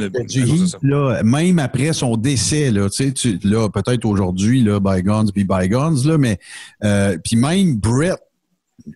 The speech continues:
Speaker 1: le spécifie dans plusieurs shows interviews. Mon frère a vraiment mal géré ça, là. Parce que, puis là, ben, pourquoi je te posais cette question-là, c'est parce que t'imagines-tu, écoute bien ça, là. Toi, là, t'es un worker,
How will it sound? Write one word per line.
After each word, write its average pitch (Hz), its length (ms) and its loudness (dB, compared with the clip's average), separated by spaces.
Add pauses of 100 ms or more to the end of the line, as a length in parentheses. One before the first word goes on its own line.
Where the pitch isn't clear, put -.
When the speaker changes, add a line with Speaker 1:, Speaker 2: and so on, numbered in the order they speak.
Speaker 1:
le 98 280 0
spécifie 143 720 -2
dans 113 180 -2
plusieurs 160 560 0
shows 160 340 0
interviews. 117 720 2 (800)
Mon 98 380 2
frère 139 460 -2
a 107 40 0
vraiment 127 720 0
mal 110 280 2
géré 90 440 0
ça, - 140 -2
là. 82 240 -4 (520)
Parce - 240 -4
que, 127 260 0 (120)
puis 117 120 -2
là, 160 160 0
ben, 151 180 -2
pourquoi 165 300 -2
je - 80 -2
te 175 60 -2
posais 143 400 0
cette 135 220 -4
question-là, 139 560 0
c'est - 200 -2
parce 131 220 -4
que 139 160 0 (500)
t'imagines-tu, 185 1000 0
écoute 214 320 0
bien 170 220 2
ça, 131 240 0
là. 90 120 -2
Toi, 302 280 0
là, 233 140 2
t'es 127 200 -2
un 131 80 0
worker, 143 600 0